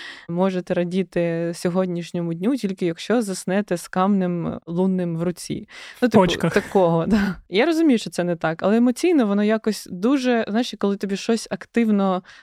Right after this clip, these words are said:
Speaker 1: нав'язують, і ти такий: «Е, нєт, спасібо, я піду зроблю щось інше». Тобто для мене медитація — це було як спосіб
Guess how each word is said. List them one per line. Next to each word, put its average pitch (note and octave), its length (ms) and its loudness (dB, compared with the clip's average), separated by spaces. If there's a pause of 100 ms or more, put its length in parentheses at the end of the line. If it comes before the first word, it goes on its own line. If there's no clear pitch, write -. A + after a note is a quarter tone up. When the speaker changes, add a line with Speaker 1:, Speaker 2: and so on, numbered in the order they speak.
Speaker 1:
нав'язують, G3 720 0
і F3+ 100 -4
ти G3+ 120 -6
такий: G3 380 -4 (120)
«Е, E3+ 320 -4
нєт, E3+ 360 -4
спасібо, F#3 720 -4 (400)
я F#3 180 0
піду G3+ 640 0
зроблю F3+ 320 -2
щось - 260 -6
інше». - 260 -10 (480)
Тобто F#3 260 -4
для F#3 140 0
мене A#3 540 0
медитація — F#3+ 720 0
це - 220 -2
було F#3+ 600 0 (140)
як E3+ 120 -12
спосіб A3+ 580 -2